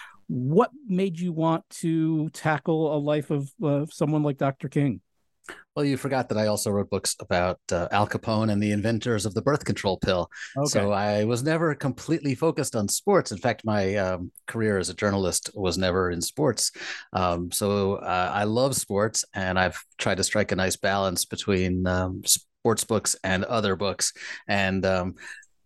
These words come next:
Speaker 2: but I have to confess, having said that, that it was the Muhammad Ali book that led me to King, because I was interviewing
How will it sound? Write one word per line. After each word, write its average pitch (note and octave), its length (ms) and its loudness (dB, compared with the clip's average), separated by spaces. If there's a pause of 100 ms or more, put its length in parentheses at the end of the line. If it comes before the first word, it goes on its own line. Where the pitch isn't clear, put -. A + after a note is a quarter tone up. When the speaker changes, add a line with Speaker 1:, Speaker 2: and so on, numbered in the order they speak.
(320)
Speaker 2:
but D3 180 2
I C#3 60 2
have D3+ 240 -2
to C3+ 320 0
confess, G3+ 460 0
having C#3+ 220 -2
said E3+ 200 -2
that, C#3 220 -2
that A2+ 160 -2
it A2+ 100 -6
was C#3 340 0
the A2+ 340 0
Muhammad A#2 380 2
Ali A2+ 460 2
book - 320 0
that - 160 -10
led G#2+ 240 2
me G2+ 160 2
to G#2 140 -4
King, E3 340 2
because G2+ 280 -4
I A2+ 100 2
was A#2 160 2
interviewing G#2 760 -2